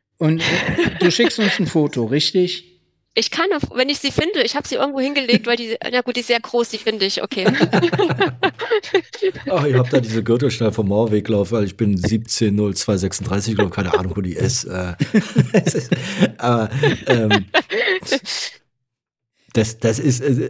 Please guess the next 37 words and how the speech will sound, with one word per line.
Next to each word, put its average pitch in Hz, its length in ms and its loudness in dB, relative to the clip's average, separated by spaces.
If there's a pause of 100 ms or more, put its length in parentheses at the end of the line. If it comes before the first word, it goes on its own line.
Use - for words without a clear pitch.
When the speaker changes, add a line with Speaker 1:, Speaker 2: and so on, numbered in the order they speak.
Speaker 3:
also 151 340 0 (120)
ich 127 200 0
nehme 151 240 2
aber 123 180 4
mit, 131 380 0
äh, 131 300 2 (120)
aus 127 220 -2
dem, 127 400 2
aus 117 140 -2
dem 123 180 2
Thema, 117 420 0 (540)
du 123 120 4
trittst 123 280 -2
da 127 80 4
so 113 120 0
schnell 113 240 2
nicht 101 160 -2
nochmal 87 260 -4
an. 80 180 -6 (1040)
Speaker 2:
Nee, 220 80 0
erstmal - 340 0
nicht. 262 220 -2
Also 208 140 -4
ich - 100 -4
hab 247 140 -2
festgestellt, 254 680 -2
dass - 160 -6
wahrscheinlich 233 500 -2
meine 247 340 -2
Strecke 233 360 -2
die, 190 140 -12
so 220 140 -4
die 214 80 -2
Richtung 214 360 -2
hundert 220 300 -2
sein 175 260 -2
wird. 175 300 -6